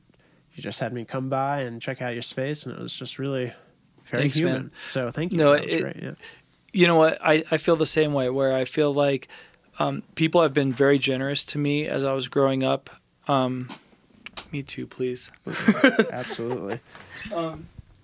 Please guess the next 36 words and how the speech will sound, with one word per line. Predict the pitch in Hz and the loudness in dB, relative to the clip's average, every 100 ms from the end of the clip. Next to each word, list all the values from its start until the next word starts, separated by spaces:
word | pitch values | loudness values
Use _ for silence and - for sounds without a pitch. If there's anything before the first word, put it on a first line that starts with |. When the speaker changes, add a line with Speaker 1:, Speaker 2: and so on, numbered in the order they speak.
| - - - - - - - | -16 -16 -18 -20 -20 -18 -14
Speaker 2:
I'll | 170 | -12
keep | - 160 - | -8 -8 -4
talking. | 151 - - - - - - - | -4 -4 -6 -6 -12 -12 -12 0
Um, | 160 160 160 196 - _ - _ - - - - - - - _ | 2 4 0 -6 -16 _ -20 _ -20 -20 -20 -20 -20 -20 -20 _
no, | 175 147 | 4 4
people, | 160 208 247 226 190 - - _ - | 4 2 6 4 4 -2 -14 _ -2
people | 202 233 240 | 0 4 4
in | |
Santa | 175 151 147 | 4 4 2
Fe | 151 | 2
have | 143 135 | 2 0
been | 139 131 | -2 0
very | 139 147 147 | 4 6 4
generous | 135 135 131 131 127 | 4 2 2 0 -2
with | 131 131 | -4 -6
information, | 127 135 131 127 123 135 127 127 127 - - | -6 -4 -2 -2 0 -2 -2 -6 -12 -20 -8
uh, | 135 127 131 - - - - | -4 -4 -4 -10 -14 -20 -10
since | - 139 131 | -6 0 0
I've | 123 | 2
been | 127 123 | 2 0
here, | 127 123 123 170 - | 0 -2 -4 -10 -6
and | 139 | -2
it's, | 139 131 - 302 - - - | 0 0 -2 -6 -14 -10 0
and | 151 | 2
it's | 151 | 2
been | - 139 | 2 2
awesome, | 123 120 139 | 2 0 0
and | 143 | 0
I | 139 | 2
feel | 165 143 | 4 4
grateful, | 135 127 135 139 143 139 - - - - _ - | 4 4 2 0 -2 -4 -14 -20 -20 -20 _ 0
and | 151 | 2
I | 151 151 | 4 4
obviously | 143 147 160 156 - 151 143 | 4 4 4 2 2 2 0
want | 135 139 135 - | 2 0 0 -2
to | - - 139 131 131 | -2 0 0 2 0